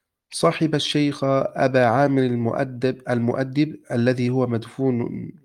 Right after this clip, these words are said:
الذي هو مدفون مع الشيخ رسلان في قبته بظاهر باب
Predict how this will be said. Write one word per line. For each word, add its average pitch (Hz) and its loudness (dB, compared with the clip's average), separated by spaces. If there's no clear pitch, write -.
الذي 120 0
هو 120 0
مدفون 120 -2
مع 113 2
الشيخ 117 -4
رسلان 135 0
في 117 -2
قبته 131 -2
بظاهر 123 0
باب 117 2